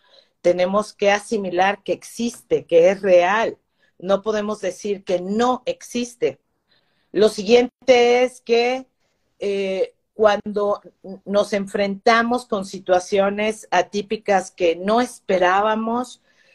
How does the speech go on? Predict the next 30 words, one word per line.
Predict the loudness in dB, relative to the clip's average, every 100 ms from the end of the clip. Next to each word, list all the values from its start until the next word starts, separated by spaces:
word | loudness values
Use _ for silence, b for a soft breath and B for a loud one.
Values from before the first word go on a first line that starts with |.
| _
que | -4 -2
son | 0 -2
situaciones | -2 -4 0 0 0 -4 -4 -6
en | -4 -2
las | -2 -2 -4
que, | -2 0 -2 _ _ _ _ _ _ _ 0
que | 2 4
ya | 4
nos | 2 2
hablan | 2 2 -2
de | -2
la | -4
escuela | -8 0 0 0 -2 -4
y | -4
que | -4 -6 -6
nuestro | -10 -8 -6
hijo | -6 -6 -6
se | -6
peleó, | -4 -2 0 -2 _ _ _
o | -4 -2
nos | 0 4
hablan | 4 4 0
de |
la | -2 -4
escuela | -4 0 2 2 0 -2
y | -2
que | -4 -6
nuestro | -8 -10 -6 -6
hijo, | -6 -8 -4 -2 0 0 -2
este, | -4 -8 -12 -8 -4 -4 -4